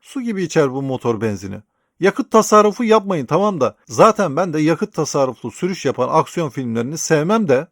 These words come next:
en azından motorların yarısını kampta bırak, çok benzin yiyor bu araçlar. Zaten bizim neyimiz var ki bunları alacak? Parasızlıktan sürüngen yiyen adamlarız de bari inandırıcın daha fazla olsun. Furiosa sinemaya gidip verdiğiniz her kuruşun,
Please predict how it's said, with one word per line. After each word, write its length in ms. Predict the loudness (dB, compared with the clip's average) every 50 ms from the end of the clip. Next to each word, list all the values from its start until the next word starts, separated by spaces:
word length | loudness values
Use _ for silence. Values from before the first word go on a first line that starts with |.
| _ 2
en 120 | 4 6
azından 400 | 6 6 4 2 2 2 2 2
motorların 540 | 2 2 0 2 2 2 2 2 2 2 2
yarısını 460 | 2 2 2 2 2 0 -4 -6 -4
kampta 400 | -2 -2 -2 -2 0 -2 -4 0
bırak, 260 | 2 2 0 0 -2 _
çok 300 | -2 0 0 0 2 2
benzin 320 | 2 2 2 0 -4 -4
yiyor 320 | -4 -2 0 0 0 0 0
bu 100 | 2 4
araçlar. 420 | 6 6 6 4 4 2 -4 -2 0
Zaten 380 | 2 2 2 2 0 -2 -2 -4
bizim 280 | -4 -4 -4 -4 -4
neyimiz 360 | -2 -2 -2 -2 -2 -2 2
var 200 | 4 4 4 4
ki 160 | 2 -2 -6 -4
bunları 260 | -2 0 0 2 2
alacak? 380 | 2 0 0 -2 -4 -6 -8 _ _ _
Parasızlıktan 720 | -2 0 0 0 -2 -4 -6 -8 -10 -10 -8 -6 -6 -6
sürüngen 460 | -6 -6 -8 -6 -6 -4 -2 -2 -2
yiyen 260 | -2 -2 -4 -4 -4 -2
adamlarız 560 | 0 2 2 2 2 0 -2 -4 -4 0 0
de 140 | 0 2 4
bari 320 | 6 6 4 4 2 -2 -8 _ _ _ -6
inandırıcın 680 | -4 -2 0 0 0 0 -2 -2 -2 -2 -4 -2 2
daha 200 | 4 6 6 6
fazla 320 | 4 4 0 -2 -2 -4 -8
olsun. 280 | -10 -10 -12 -18 -20 _ _ _ _ _
Furiosa 500 | -8 -6 0 2 2 2 4 2 0 -2
sinemaya 420 | -2 -2 -2 -2 0 0 0 -2
gidip 340 | -2 -4 -6 -10 -8 0 2
verdiğiniz 420 | 4 4 4 2 0 -4 -4 -2
her 180 | -2 0 0 0
kuruşun, 420 | -2 -4 -6 -6 -6 -10 -10 -12